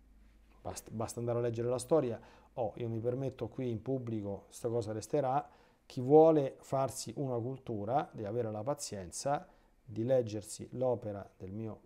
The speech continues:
carissimo confratello e amico Don Federico Bortoli, che ci ha fatto una tesi dottorale in diritto canonico che si chiama La distribuzione della comunione sulla mano. Lì c'è tutta la storia.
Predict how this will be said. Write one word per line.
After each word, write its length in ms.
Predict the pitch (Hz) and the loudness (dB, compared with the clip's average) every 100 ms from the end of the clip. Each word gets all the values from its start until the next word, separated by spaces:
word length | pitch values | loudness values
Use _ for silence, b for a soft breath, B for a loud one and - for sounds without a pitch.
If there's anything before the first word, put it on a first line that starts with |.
| _ | _
carissimo 680 | - 110 131 110 - 101 101 | -8 -4 -4 -4 -8 -8 -8
confratello 680 | 101 98 113 107 120 107 107 | -8 -8 -6 -4 -4 -4 -8
e 120 | - 113 | -8 -6
amico 520 | 120 123 110 95 - | -4 -6 -6 -10 -8
Don 260 | 123 123 113 | -6 -4 -6
Federico 600 | - 104 113 120 117 - | -10 -8 -6 -6 -8 -12
Bortoli, 720 | 104 95 92 - 127 165 - b b b _ - | -10 -10 -10 -8 -4 -4 -6 b b b _ -16
che 120 | 104 | -12
ci 80 | 104 | -6
ha 40 | |
fatto 280 | 110 117 120 | -4 -4 -6
una 120 | 107 | -8
tesi 360 | - 147 120 123 | -2 -2 0 -4
dottorale 580 | 110 - 113 120 113 | -6 -4 -2 0 -2
in 80 | 104 | -4
diritto 360 | 101 113 117 131 | -6 -6 -8 -4
canonico 460 | 151 117 98 98 | -2 -2 -6 -8
che 80 | 101 | -8
si 140 | 110 120 | -8 -8
chiama 280 | 104 95 | -8 -6
La 100 | 107 | -4
distribuzione 840 | 131 127 151 156 180 180 220 233 156 | -4 -4 0 0 0 2 4 4 4
della 220 | 123 123 | 0 -2
comunione 420 | 143 165 190 160 | -2 -2 -2 -2
sulla 240 | 113 113 | -4 -6
mano. 300 | 110 92 90 b b b | -6 -8 -14 b b b
Lì 280 | 170 220 269 | 2 4 6
c'è 340 | 196 220 220 | 8 8 6
tutta 420 | - 277 - - 226 | 6 4 6 8 10
la 120 | 202 | 8
storia. 560 | - 127 98 87 - | 4 -4 -6 -10 -20